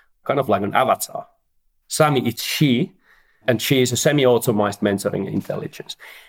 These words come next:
And Sami is able to express emotions as well. She's got faces. She speaks to you. She communicates to you. And she helps you throughout the treatment. And you've got several worlds that you can then choose from.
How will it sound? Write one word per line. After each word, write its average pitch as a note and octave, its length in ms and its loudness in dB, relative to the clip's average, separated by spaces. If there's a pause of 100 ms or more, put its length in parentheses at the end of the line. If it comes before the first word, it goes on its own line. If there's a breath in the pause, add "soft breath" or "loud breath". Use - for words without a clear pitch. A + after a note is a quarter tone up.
(160 loud breath)
And B2+ 160 2
Sami C#3 600 4
is - 240 0
able B2+ 400 2
to G#2+ 500 0
express B2+ 480 0
emotions G#2+ 540 2
as - 240 -6
well. F#2 480 2 (180)
She's - 240 0
got - 160 2
faces. G2 720 0 (400 soft breath)
She - 160 -2
speaks A#2 520 0
to A#2+ 60 0
you. G2 260 2
She - 160 -8
communicates G2 720 0
to G2+ 60 -2
you. F#2+ 280 -4
And F#2+ 160 -6
she - 260 -2
helps G#2+ 400 -2
you F2+ 260 -4
throughout F#2 460 -2
the G2 140 -4
treatment. G2+ 500 -6 (320 loud breath)
And B2 100 2
you've E3+ 160 4
got G3+ 200 2
several F#3+ 480 2
worlds C3+ 360 2
that - 200 -6
you F#2 120 -2
can F#2+ 220 -4
then G2 400 0
choose A2 340 2
from. G2 420 -4